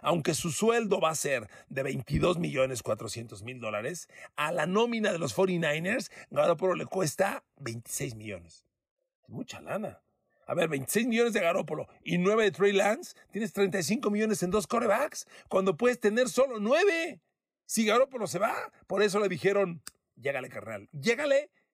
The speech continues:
y busca un cambio, ya, se acabó". Miren, este cambio yo creo que no se va a dar de manera inmediata.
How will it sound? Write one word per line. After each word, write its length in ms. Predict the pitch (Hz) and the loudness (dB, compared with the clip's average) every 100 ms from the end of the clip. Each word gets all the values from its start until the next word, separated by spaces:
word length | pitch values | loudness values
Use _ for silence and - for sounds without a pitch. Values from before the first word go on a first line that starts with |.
| - | -10
y 100 | 175 | -2
busca 240 | 185 175 | 0 0
un 80 | 208 | -2
cambio, 340 | 185 175 170 135 | -2 -2 -4 -4
ya, 320 | 170 170 139 | 0 0 -4
se 140 | - 151 | -6 -4
acabó". 360 | 147 214 156 - - - - | 0 0 0 -4 -20 -20 -6
Miren, 300 | 196 214 208 | 0 0 -2
este 260 | - 233 370 | -10 -4 -2
cambio 440 | 180 147 156 311 _ _ _ _ _ | -2 -4 -6 -8 _ _ _ _ _
yo 340 | - 135 233 247 | -12 -2 0 2
creo 300 | 196 202 196 | 4 4 2
que 100 | 180 | 0
no 140 | 180 | 0
se 160 | 185 190 | 0 0
va 120 | 165 | 0
a 40 | |
dar 320 | 143 131 165 - _ _ | -2 -2 -4 -8 _ _
de 180 | 156 143 | -8 -8
manera 300 | 131 147 131 | -6 -6 -6
inmediata. 640 | 131 123 131 120 - - | -6 -8 -6 -6 -8 -20